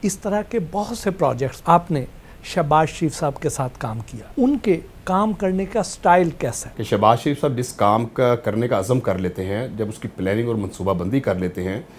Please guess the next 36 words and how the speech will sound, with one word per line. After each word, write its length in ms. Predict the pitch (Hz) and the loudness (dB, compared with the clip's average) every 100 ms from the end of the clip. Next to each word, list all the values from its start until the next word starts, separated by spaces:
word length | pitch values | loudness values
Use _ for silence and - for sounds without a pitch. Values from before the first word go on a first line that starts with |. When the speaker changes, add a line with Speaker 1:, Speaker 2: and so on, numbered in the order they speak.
| - - - | -20 -20 -6
Speaker 2:
फिर 80 | 143 | -4
उसके 180 | - 165 | -2 -2
ऊपर 300 | 147 160 156 | 2 2 2
एक 180 | 139 | 2
जो 80 | 135 | 0
टाइमलाइंस 880 | 135 110 127 139 107 113 160 147 113 | 2 2 4 4 4 4 4 4 0
मुकर्रर 380 | 110 104 110 127 | -4 0 2 4
हो 140 | 110 | 4
जाती 300 | 98 90 107 | 0 -2 -4
हैं 160 | 113 127 | -4 -4
कि 80 | |
इस 200 | 135 - | -6 -2
timeline 460 | 110 113 113 113 117 | 0 0 4 2 2
के 80 | 110 | -2
अंदर 220 | 104 113 | 0 2
ये 80 | 113 | 0
project 440 | 101 92 101 110 | -2 -2 0 -2
मुकम्मल 340 | 92 90 107 131 | -4 -4 0 2
हो 100 | 110 | 2
जाना 180 | 107 | 0
चाहिए, 460 | 95 95 92 113 127 - - - - - | -2 -4 -2 -4 -6 -12 -20 -20 -12 -8
तो 60 | |
उसके 300 | - 185 - | -2 0 6
ऊपर 180 | 190 185 | 6 6
फिर 200 | 185 175 | 4 4
जो 160 | 160 - | 4 4
पाबंदी 440 | 113 104 127 160 | 4 4 4 6
करवाना 500 | 147 120 110 113 135 | 6 4 4 4 4
और 220 | 135 127 | 4 2
timeline 520 | 110 120 120 107 117 127 | 0 2 2 2 2 0
के 100 | - | -2
अंदर 420 | 117 120 143 135 | -2 4 4 4
मनसूबे 380 | 117 - 104 113 | 0 -2 -2 0
को 120 | 113 | -2
मुकम्मल 380 | 95 95 110 117 | -2 -2 -2 -2
करवाना, 480 | 101 92 90 107 | -2 -2 -2 -4